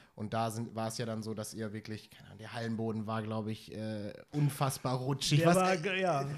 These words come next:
Speaker 2: ja, ja, also man, das war richtig.
Speaker 1: Ja.
Speaker 2: Äh, der, der war wirklich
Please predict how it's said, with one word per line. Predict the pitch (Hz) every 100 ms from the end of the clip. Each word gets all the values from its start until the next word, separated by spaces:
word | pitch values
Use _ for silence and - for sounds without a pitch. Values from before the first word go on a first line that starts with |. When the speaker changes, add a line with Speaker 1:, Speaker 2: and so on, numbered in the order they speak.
| 151
Speaker 2:
ja, | 180 190
ja, | 139 135
also | 147 147 160
man, | 165 175 160 156
das | 156 -
war | 147 143
richtig. | 120 - 113 - - - 175
Speaker 1:
Ja. | 139 135
Speaker 2:
Äh, | 139
der, | 139 131
der | 135 139
war | 139 135
wirklich | 147 156 -